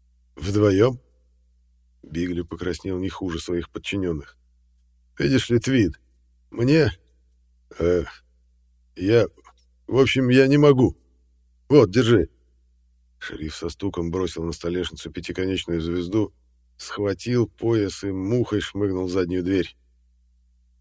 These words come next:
«Эд, Эд!» — закричал Рой.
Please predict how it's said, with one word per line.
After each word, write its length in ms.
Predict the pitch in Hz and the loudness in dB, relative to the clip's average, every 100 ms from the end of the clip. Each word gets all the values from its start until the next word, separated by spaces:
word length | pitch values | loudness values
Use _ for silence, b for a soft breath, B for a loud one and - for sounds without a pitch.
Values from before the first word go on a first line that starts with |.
| _ - | _ 2
«Эд, 380 | 147 160 117 - | 6 8 6 6
Эд!» — 320 | 180 135 - _ _ _ _ _ _ _ _ | 6 6 0 _ _ _ _ _ _ _ _
закричал 520 | - - 82 80 78 | -20 -14 -10 -6 -4
Рой. 280 | 82 80 - | -4 -4 -8